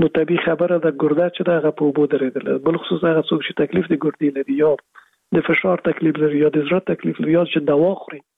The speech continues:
باید کوشش وکړي دغه مسایل په نظر کې ونیسي. او د افغانستان د چارواکو نه مې دا یوه هیله ده، زه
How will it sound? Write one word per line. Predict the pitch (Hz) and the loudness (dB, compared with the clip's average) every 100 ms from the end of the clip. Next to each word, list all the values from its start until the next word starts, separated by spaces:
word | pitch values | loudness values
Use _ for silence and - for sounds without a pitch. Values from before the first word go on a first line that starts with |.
| - - _ _ _ - | -20 -20 _ _ _ -2
باید | 156 160 - | 2 2 0
کوشش | 156 - - | -2 0 0
وکړي | 175 - 160 | -2 0 2
دغه | 160 156 147 | 4 4 2
مسایل | - 156 147 | 2 -2 2
په | 143 | 2
نظر | 139 139 135 | 2 0 0
کې | 143 | 2
ونیسي. | 139 131 - - 156 | 2 2 0 0 2
او | 156 165 156 _ _ _ _ _ _ 156 | 4 2 -4 _ _ _ _ _ _ 0
د | 151 | 0
افغانستان | 147 156 156 - 185 190 | 2 2 0 0 0 0
د | 185 | 0
چارواکو | - 160 160 175 - 151 | 0 2 2 2 0 -2
نه | 123 | -2
مې | 117 - _ _ 190 - 165 | -4 -12 _ _ -12 -6 0
دا | 147 | 2
یوه | 143 113 | 2 2
هیله | 175 180 139 | 2 0 0
ده، | 131 143 160 | -4 -6 -12
زه | 151 | -6